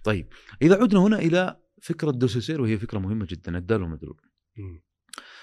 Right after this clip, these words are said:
Speaker 1: دوسوسير كان يقول أن اللغة إدراكية في أصلها،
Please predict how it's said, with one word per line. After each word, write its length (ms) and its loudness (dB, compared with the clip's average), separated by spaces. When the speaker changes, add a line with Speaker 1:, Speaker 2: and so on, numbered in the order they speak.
Speaker 1:
دوسوسير 420 4
كان 220 2
يقول 340 2
أن 140 0
اللغة 380 2
إدراكية 460 -2
في 220 -10
أصلها، 320 -14